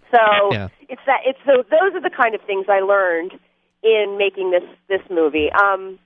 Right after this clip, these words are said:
Speaker 1: I also cut out, and, and ruefully,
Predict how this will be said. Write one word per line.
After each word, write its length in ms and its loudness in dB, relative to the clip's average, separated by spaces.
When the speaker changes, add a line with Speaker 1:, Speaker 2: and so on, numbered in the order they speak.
Speaker 1:
I 120 0
also 600 0
cut 240 -4
out, 460 0
and, 280 -2
and 240 0
ruefully, 800 0